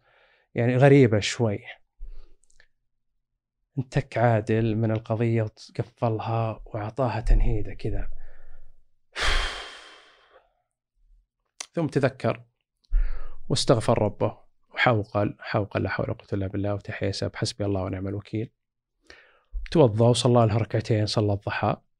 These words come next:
وقال: "اللهم يا مفهم سليمان فهمني،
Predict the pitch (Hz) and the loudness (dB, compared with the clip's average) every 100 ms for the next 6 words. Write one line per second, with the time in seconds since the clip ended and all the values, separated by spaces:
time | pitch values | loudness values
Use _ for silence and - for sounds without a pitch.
0 | _ _ _ _ - 147 147 127 - - | _ _ _ _ -2 4 4 4 2 -6
1 | - - - _ _ _ _ _ - 123 | -14 -16 -20 _ _ _ _ _ -2 2
2 | 120 139 123 123 123 123 135 113 123 113 | 2 2 4 4 4 4 2 2 2 0
3 | 110 120 117 117 113 101 113 - 127 110 | 2 4 4 4 2 2 0 2 2 4
4 | 131 147 | 2 2